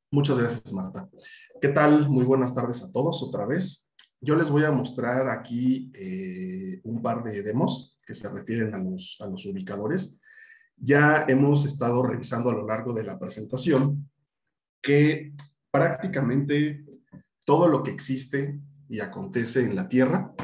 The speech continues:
en el planeta, tiene una dimensión espacial, es decir, tiene una ubicación única y precisa, ya sea, eh, a través de la identificación de un lugar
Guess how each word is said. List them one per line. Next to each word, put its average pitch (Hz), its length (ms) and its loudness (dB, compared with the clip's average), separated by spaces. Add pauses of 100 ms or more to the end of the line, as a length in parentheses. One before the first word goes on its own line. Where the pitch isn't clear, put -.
(180)
en - 80 -10
el 95 80 -8
planeta, 120 520 -6 (140)
tiene 135 280 6
una 139 180 4
dimensión 113 480 0
espacial, 151 640 -2 (200)
es 120 180 -6
decir, 135 540 -4
tiene 123 260 -2
una 123 200 2
ubicación 123 680 -2
única 175 680 -2
y - 100 -14
precisa, - 500 -12 (960)
ya 127 180 4
sea, 131 560 2
eh, 101 240 -12
a 98 100 -10
través 113 440 0
de 101 240 -2
la 101 120 -8
identificación 107 720 -4
de 113 60 0
un 110 80 0
lugar 113 500 0